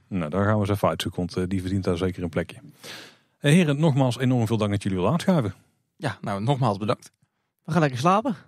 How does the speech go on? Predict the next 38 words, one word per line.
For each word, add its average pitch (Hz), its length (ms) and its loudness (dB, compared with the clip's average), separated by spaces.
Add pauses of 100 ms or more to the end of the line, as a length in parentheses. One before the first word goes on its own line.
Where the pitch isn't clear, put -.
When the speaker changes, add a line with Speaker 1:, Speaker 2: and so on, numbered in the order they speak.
(280)
Speaker 1:
Eh, 135 240 0 (180)
daar 98 260 0
moeten 110 200 0
we 104 60 2
nog 151 100 2
heel 147 80 2
even 123 120 2
op 123 60 -4
wachten, 139 220 -2
want 123 120 2
we 127 60 0
moeten 127 200 2
nog 120 80 2
afsluiten, 117 420 0
Bart. 123 360 0
Dus 110 140 -4
Speaker 3:
Oh. 165 140 8
Speaker 1:
let 139 180 4
goed 170 140 6
op. 190 120 6 (120)
Speaker 3:
Oh. 175 200 6 (260)
Speaker 1:
Luisteraars, 165 360 6
dat 151 100 4
was - 80 2
weer 170 100 6
voor 143 100 -2
deze 151 220 4
week. 151 180 4
Bedankt 170 240 2
voor 156 80 4
het 147 100 2
luisteren. 135 300 4
Tot 123 140 2
de 107 60 0
volgende 95 240 2
keer. 92 260 -2
En 180 120 4
houdoe. 196 260 6